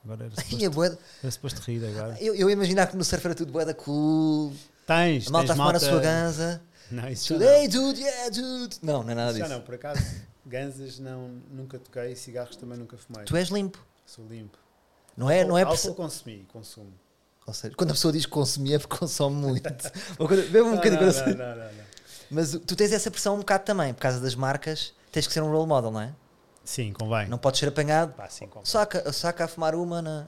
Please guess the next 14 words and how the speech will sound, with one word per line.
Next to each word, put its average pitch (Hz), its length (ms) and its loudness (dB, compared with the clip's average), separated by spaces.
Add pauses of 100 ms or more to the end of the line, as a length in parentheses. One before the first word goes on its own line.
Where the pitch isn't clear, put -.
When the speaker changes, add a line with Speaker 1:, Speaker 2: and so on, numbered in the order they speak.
Speaker 2:
não 135 140 -6
dá. 113 340 -2
Speaker 1:
Não, 95 120 -14
não, 87 100 -20
esquece, - 420 -12
os - 100 -14
teus 117 140 -12
contratos 110 400 -10
vão 110 120 -8
logo 107 160 -6
à 101 40 -6
vida. 95 200 -10 (100)
Speaker 2:
Logo? 165 340 4 (160)
Speaker 1:
Logo. 107 300 -10